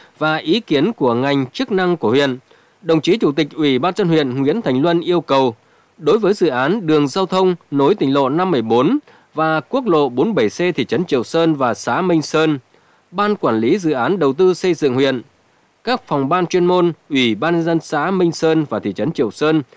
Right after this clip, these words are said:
cần tiếp tục quan tâm làm tốt công tác tuyên truyền, vận động các hộ dân tự tháo dỡ các công trình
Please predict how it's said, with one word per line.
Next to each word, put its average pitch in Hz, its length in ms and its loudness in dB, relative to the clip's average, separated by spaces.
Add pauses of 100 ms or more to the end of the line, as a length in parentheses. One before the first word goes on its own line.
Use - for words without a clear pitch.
(220)
cần 151 260 0
tiếp 254 200 -2
tục 147 180 0
quan 208 160 -2
tâm 190 240 0
làm 131 220 -2
tốt 240 220 0
công 196 180 0
tác 233 260 -4
tuyên 196 160 2
truyền, 143 280 2 (380)
vận 156 200 0
động 151 200 2
các 247 180 -4
hộ 127 160 -2
dân 175 380 0
tự 143 240 2
tháo 147 240 -2
dỡ 165 340 0 (120)
các 240 200 -4
công 180 180 0
trình 135 280 0